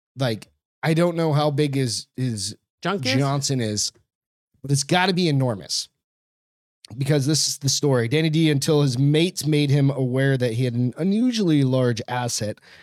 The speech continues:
Speaker 1: after spotting it in the toilet. I mean, they were literally, like, doing the look around. I'm like, "Come on, who does that?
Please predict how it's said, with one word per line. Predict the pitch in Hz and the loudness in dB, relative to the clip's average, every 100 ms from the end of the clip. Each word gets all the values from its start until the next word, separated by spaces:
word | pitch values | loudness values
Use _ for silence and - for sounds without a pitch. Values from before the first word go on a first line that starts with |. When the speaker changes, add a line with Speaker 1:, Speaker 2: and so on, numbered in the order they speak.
| - | -8
Speaker 1:
after | - 143 143 | -4 -2 -2
spotting | - 151 151 156 147 | -2 0 2 2 0
it | 131 - | -2 0
in | 143 | 0
the | |
toilet. | 127 - 143 113 135 | 0 0 2 2 -2
I | 131 | -2
mean, | 120 113 | -2 0
they | 143 | 0
were | 151 131 | 0 0
literally, | 123 123 117 113 | -2 -6 -6 -8
like, | 104 101 95 | -10 -12 -14
doing | 117 110 110 | -8 -6 -4
the | 104 | -2
look | 110 110 120 | 0 0 0
around. | 113 117 117 113 _ _ _ | 0 0 -2 -6 _ _ _
I'm | 117 | -12
like, | 104 95 | -10 -6
"Come | 127 | -2
on, | 107 87 92 | -2 -4 -6
who | 101 | -2
does | 135 113 95 | 0 0 -2
that? | 85 | -8